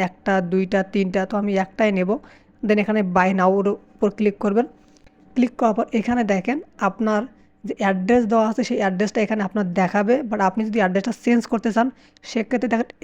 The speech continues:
এখানে একটা অপশন আছে, এখানে just একটা ক্লিক করে দেবেন। ক্লিক করে দেওয়ার পর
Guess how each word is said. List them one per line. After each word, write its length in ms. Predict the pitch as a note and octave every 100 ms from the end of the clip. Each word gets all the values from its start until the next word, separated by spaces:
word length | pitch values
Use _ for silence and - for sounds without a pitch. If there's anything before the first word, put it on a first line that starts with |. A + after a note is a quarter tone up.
| C4
এখানে 240 | A#3+ A#3+ A3+
একটা 180 | A3+ B3+ B3+ - _ _ _ _ _ _ _ - G#3
অপশন 240 | - A#3+ A#3+
আছে, 80 | B3+
এখানে 140 | A3+ G#3+
just 100 | G#3
একটা 120 | A#3 -
ক্লিক 180 | G#3+ G#3
করে 120 | G#3+ G3
দেবেন। 160 | G#3 B3
ক্লিক 160 | A3+ G#3+
করে 100 | A3+ G3+
দেওয়ার 160 | G3
পর 80 | B3